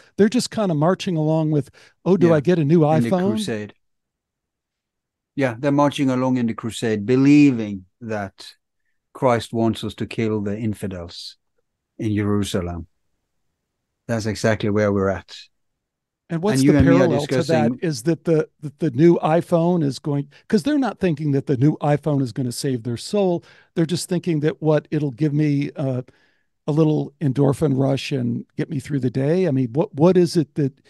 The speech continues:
Speaker 2: Yeah, but
Speaker 1: is
Speaker 2: isn't that the
Speaker 1: occupi-
Speaker 2: extent of how they define their soul? Immediate gratification? You're talking about, uh, the autopilot humans, right? They, uh, they don't even know they have a soul.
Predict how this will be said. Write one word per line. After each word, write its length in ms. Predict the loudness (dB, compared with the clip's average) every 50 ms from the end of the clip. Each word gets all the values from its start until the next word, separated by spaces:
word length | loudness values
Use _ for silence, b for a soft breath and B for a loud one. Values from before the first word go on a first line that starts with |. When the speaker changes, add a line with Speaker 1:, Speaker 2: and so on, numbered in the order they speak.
| b b b
Speaker 2:
Yeah, 160 | 0 0 2
but 100 | 2 2
Speaker 1:
is 60 | 2
Speaker 2:
isn't 140 | 2 2 2 2
that 160 | 2 2 4
the 60 | 2
Speaker 1:
occupi- 20 |
Speaker 2:
extent 480 | 0 0 0 0 0 2 0 0 0 -2
of 140 | -2 -2 0
how 200 | 0 0 0 2
they 160 | 2 0 0
define 380 | 0 -2 -4 -4 -6 -4 -2 -2
their 160 | -4 -4 -6
soul? 340 | -6 -6 -6 -6 -6 -8 -12 -16 _ _ _ _ _ _ _ _ _ _ _ _ _ _ _ _ _
Immediate 500 | -6 -4 -2 0 0 0 0 0 -2 -2
gratification? 920 | -2 -4 -4 -4 -6 -8 -8 -8 -6 -4 -4 -4 -4 -4 -4 -4 -4 -4 -6 _ _ _ _ _ _ _ _ _ _ _ _ _ _ _ _ _ _ _ _ _ _ _ _ _ _ _ _ _ _ _
You're 100 | -10 -2
talking 300 | 0 0 0 2 2 0
about, 340 | 0 2 2 0 0 0 -4 _ -10 -6
uh, 540 | -4 -2 0 0 -2 -2 -4 -4 -6 -6 -8
the 100 | -8 -8 -8
autopilot 760 | -6 -8 -6 -6 -8 -10 -8 -8 -8 -8 -6 -8 -10 -10 -10
humans, 400 | -10 -10 -10 -10 -12 -12 -12 -12
right? 340 | -8 -8 -8 -8 -8 -12 -20 -20 _ _ _ _ _ _ _ _ _ _ _ _ _ _ _ _ _ _ _ _ _ _ _ _ _ _ _ _ _ -12
They, 840 | -4 -2 0 0 0 0 0 0 0 0 0 0 -2 -2 -2 -4
uh, 40 | -6 -6
they 160 | -4 -4 -2
don't 180 | -2 -2 -4 -4
even 200 | -4 -2 -2 -2
know 160 | 0 -2 -2
they 120 | -4 -6 -6
have 200 | -8 -8 -8 -10
a 80 | -10 -12
soul. 320 | -12 -14 -14 -14 -16 -20